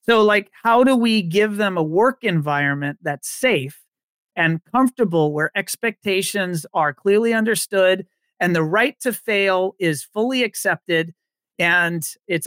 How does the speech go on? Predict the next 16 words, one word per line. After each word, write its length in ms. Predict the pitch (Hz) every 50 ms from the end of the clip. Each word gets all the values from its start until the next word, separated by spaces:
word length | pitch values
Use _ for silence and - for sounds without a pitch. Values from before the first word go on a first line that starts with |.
| - -
understood 720 | 214 226 240 254 240 247 214 - - - 208 202 202 196
how 300 | 156 139 165 170 170 170
to 100 | 170 -
operate? 520 | - 156 151 - - 165 147 139 131 127 - _ _ _ _ _ _ _ - -
And 160 | 185 190 190
in 120 | 196 202
an 40 | 202
ideal 540 | 202 202 202 165 226 254 294 330 349 330 294
way, 320 | 214 175 156 147 151 160
there's 380 | 170 170 180 190 190 185 175 - -
a 60 | -
sandbox 1040 | - - - 247 247 269 302 294 233 165 151 131 127 143 190 - - - - - _ _ _ _ _ _ _ _ _ -
where 260 | 170 185 214 214 226
experimentation 960 | - 202 - - - 247 247 247 247 247 214 - 208 208 196 - 202 190 170
can 140 | 170 208 190
happen. 440 | 165 214 208 196 185 - 131 -